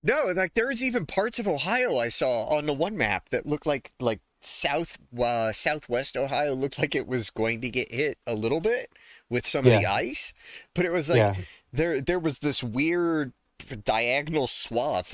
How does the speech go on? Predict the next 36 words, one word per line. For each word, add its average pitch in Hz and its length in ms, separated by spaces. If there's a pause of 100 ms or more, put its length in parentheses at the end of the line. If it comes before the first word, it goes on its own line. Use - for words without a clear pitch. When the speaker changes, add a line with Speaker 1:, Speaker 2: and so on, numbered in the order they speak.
Speaker 1:
f-, - 80
from, - 460
like, 113 220
the 117 100
northeast 127 720
of 139 80
the 147 100
state 143 420 (100)
to 120 180
the 110 340
south, 131 460
or 117 240
northwest 135 600
to 113 60
southeast. 110 840 (680)
Speaker 2:
Yep. 123 100
Speaker 1:
Just 123 160
this - 260
long 123 460
corridor, 120 1160
uh, 107 220
at 113 140
a 104 80
diagonal, 107 720
and 104 220
we, 156 120
we're, 110 440
like, 131 260
right 123 180
in 147 60
the 147 80
middle, 160 320 (520)
which - 380 (120)
is 123 340
so - 500
bizarre. 110 600